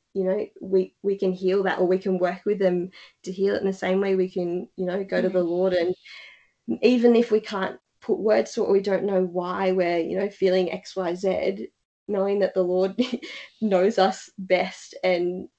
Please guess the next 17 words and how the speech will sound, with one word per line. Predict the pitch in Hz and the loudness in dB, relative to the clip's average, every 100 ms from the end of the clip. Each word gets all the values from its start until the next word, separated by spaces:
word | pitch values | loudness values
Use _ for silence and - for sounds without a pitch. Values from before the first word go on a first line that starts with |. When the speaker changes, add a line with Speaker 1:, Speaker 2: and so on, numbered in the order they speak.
| _ | _
Speaker 1:
and | 190 185 | -4 -4
can | 202 190 | -2 -2
really, | 190 185 180 175 180 - _ _ _ _ _ _ | 0 0 0 -2 -4 -10 _ _ _ _ _ _
um, | 196 - - - - _ _ _ _ _ _ _ _ | -10 -8 -8 -10 -14 _ _ _ _ _ _ _ _
yeah, | 190 202 | -6 -4
he, | - - 202 | -4 -4 -4
Speaker 2:
Heal. | 185 | -4
Speaker 1:
he's | 196 190 190 | -6 -6 -6
the | |
healer. | 190 - - - _ - - 262 | -8 -6 -8 -8 _ -8 -2 -2
<laughs> | |
So | - - 208 | -2 2 4
Speaker 2:
Yeah, | 208 220 208 175 - - | 4 4 0 0 -6 -6
he's | 294 220 | -2 0
listening, | 233 277 415 269 254 254 220 | -2 -4 -4 -6 -6 -8 -8
and | 202 202 | -8 -10
he's, | 214 190 185 | -14 -14 -16